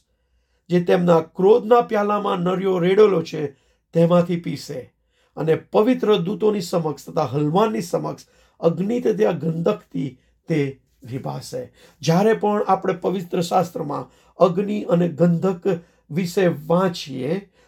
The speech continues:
તો સમજીએ કે આ પ્રભુના, અ, પ્રભુનો જે ન્યાય છે, પ્રભુનો જે ક્રોધ અને કોપ છે તે વિશે, અ, અહીંયા લખવામાં આવ્યું છે.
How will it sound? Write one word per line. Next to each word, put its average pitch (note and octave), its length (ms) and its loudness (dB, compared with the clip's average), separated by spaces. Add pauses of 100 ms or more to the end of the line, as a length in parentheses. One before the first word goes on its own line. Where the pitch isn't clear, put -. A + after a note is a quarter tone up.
(160)
તો E3+ 120 4
સમજીએ E3+ 800 0 (260)
કે E3 100 -2
આ E3 160 0
પ્રભુના, F#3 720 -2 (260)
અ, D#3+ 260 4
પ્રભુનો F#3 800 0 (220)
જે E3 200 2
ન્યાય F#3+ 500 0
છે, C3 460 -10 (640)
પ્રભુનો F3+ 340 2
જે E3+ 200 0
ક્રોધ F#3+ 480 2
અને E3+ 440 -2 (640)
કોપ B3+ 220 6
છે D#3+ 300 -4
તે G#3+ 340 2
વિશે, E3+ 560 -4 (300)
અ, D#3+ 120 -6
અહીંયા E3 520 0
લખવામાં D#3+ 580 0
આવ્યું C#3+ 220 -4
છે. - 300 -16